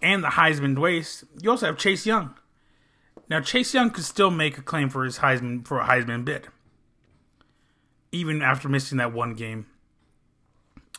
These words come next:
um, for a stupid suspension that he got, which don't, I don't, I don't wanna get re-triggered. I ain't going down that lane right now.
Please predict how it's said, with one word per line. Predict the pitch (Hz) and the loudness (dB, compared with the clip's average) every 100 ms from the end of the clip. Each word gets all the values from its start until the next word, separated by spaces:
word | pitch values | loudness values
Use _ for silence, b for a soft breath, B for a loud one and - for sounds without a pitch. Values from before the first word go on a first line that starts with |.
| - | -4
um, | 120 110 107 98 98 _ _ - _ _ _ | -2 0 -2 -8 -14 _ _ -20 _ _ _
for | - | -6
a | 117 | -4
stupid | - - 135 131 | -6 -4 -4 -4
suspension | - 110 - 117 107 113 | -12 -12 -8 -8 -8 -12
that | 104 | -10
he | 104 | -6
got, | 107 101 | -2 -2
which | 113 107 - b b b b | -4 -12 -16 b b b b
don't, | - 120 | -6 -4
I | 107 127 | 2 2
don't, | 131 | 4
I | 139 135 | 6 6
don't | 135 | 6
wanna | 135 139 | 6 6
get | 139 131 | 2 2
re-triggered. | 139 135 190 180 180 | 2 4 4 6 6
I | 131 139 | 6 4
ain't | 139 | 4
going | 143 147 135 | 2 2 6
down | 143 147 139 | 6 6 6
that | 139 127 | 2 2
lane | 139 147 143 | 2 2 2
right | 143 | 4
now. | 143 143 135 | 4 4 0